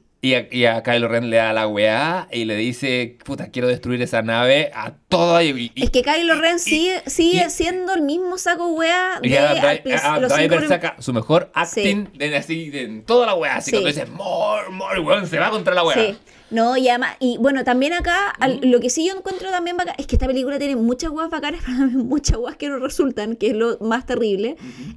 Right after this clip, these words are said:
Speaker 2: eh, que es el rollo que, que también creo que es un rollo que instauró George Lucas en las precuelas de darle una condición más filosófica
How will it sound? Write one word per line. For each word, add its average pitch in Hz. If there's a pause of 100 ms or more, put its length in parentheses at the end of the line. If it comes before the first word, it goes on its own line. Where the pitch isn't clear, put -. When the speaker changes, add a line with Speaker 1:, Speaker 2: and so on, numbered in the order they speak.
Speaker 2:
eh, 214
que 233
es 254
el 247
rollo 269 (240)
que, 220 (1000)
que 254
también 262 (640)
creo 359
que 349
es 381
un 370
rollo 349 (300)
que 285
instauró 247 (340)
George 302
Lucas 311
en 320
las 311
precuelas 269
de 226
darle 277
una 285
condición 262
más 262
filosófica 269